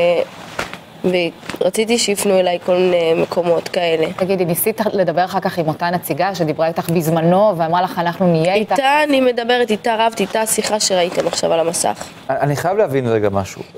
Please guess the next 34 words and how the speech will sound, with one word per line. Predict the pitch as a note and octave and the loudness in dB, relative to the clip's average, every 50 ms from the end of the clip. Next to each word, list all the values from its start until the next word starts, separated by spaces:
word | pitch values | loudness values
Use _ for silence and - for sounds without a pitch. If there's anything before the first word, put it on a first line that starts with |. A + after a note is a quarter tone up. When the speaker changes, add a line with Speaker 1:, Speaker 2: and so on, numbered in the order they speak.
| - D3+ | 0 2
Speaker 3:
לא | C#3+ C#3 D#3 F#3 G#3+ | 2 4 4 4 4
היה | G#3+ G3+ G3 | 4 2 2
שום | - - - F3+ F#3+ F3 | 2 0 0 0 0 0
חוזה | - - - D#3+ C#3+ A2 F#2+ G#2 B2 C#3+ D3+ | 0 0 0 0 -2 -2 -2 0 2 2 4
בינך | D3+ C3+ C#3+ C#3 C3 C3 C#3+ C#3+ - D3 | 4 2 0 0 2 0 0 0 0 -2
לבין, | C3+ A#2 A#2+ C3 C3+ C#3 C3 | 0 2 2 2 2 2 2
אה, | A#2 A2+ A#2 A2+ - | 4 4 4 4 4
עמותת | A#2+ A#2+ A2+ - C3 B2+ | 2 0 0 -2 0 0
הידברות? | C3 B2 A#2+ B2 E3 D#3 - | 0 0 2 0 0 -2 -2
כלומר, | D3 C3+ D#3 E3+ E3+ E3 E3 E3 | -2 0 2 2 2 2 2 2
Speaker 1:
לא. | F3+ G3 G3 F#3 D#3 - - | 2 2 2 2 2 0 0
Speaker 3:
אם | F3 G#3+ | 0 2
הם | G#3+ | 2
הבטיחו | G3+ D#3 - - E3 E3 C#3+ E3 D3 | 0 0 0 -2 -2 -2 0 0 2
והכניסו | C#3 C3 G#2+ D3 C#3 C3 | 0 0 0 0 -2 0
אותך | B2 - C#3 C3+ | 0 -2 -2 0
לדירה, | C3+ C3 A#2 A#2 A2 G#2 G2+ - - | 0 0 2 4 4 4 2 2 0
הם | - A#2 B2 | 0 0 2
לא | C#3+ D#3 | 2 2
אמרו, | D#3+ E3+ D#3+ E3+ | 2 2 2 2
"אוקיי, | D#3 - E3+ C#3+ | 0 0 0 0
יש | C#3 C3+ D3+ | 0 0 -2
לך | C3+ - - | -4 -4 -2
שנה, | - B2+ A#2 B2+ C#3 D3 C#3+ C3+ | -2 -2 -2 0 0 0 0 0
שנתיים | - - A#2 G2+ - C3 C3+ C#3+ D3 D3 C#3+ | -2 -4 -4 -2 0 0 0 2 2 0 0
לגור | C3+ B2 C3 C3+ | 0 0 0 0
בדירה | B2+ B2+ A#2+ A#2+ B2 A#2+ A#2+ A#2+ | 0 0 0 2 2 4 4 4
Speaker 1:
לא. | A#2+ A#2 A#2 | 4 4 2
Speaker 3:
הזו", | A#2+ A#2+ A#2 - | 2 0 0 0
או | - A#2 | 0 2
משהו? | A2+ A2 A2 A2 B2 D3 D3 - F#3+ F3+ F#3+ G3+ G3 - - - - - | 4 4 4 4 2 0 0 0 2 2 2 2 0 -4 -14 -6 -2 0
כלום, | G3+ A#3+ A#3+ A3+ | 0 2 2 2
אמרו | G#3 A3 G#3 G#3+ | 2 0 0 0
פשוט, | G#3 F#3 G#3+ G3 | 0 0 0 -2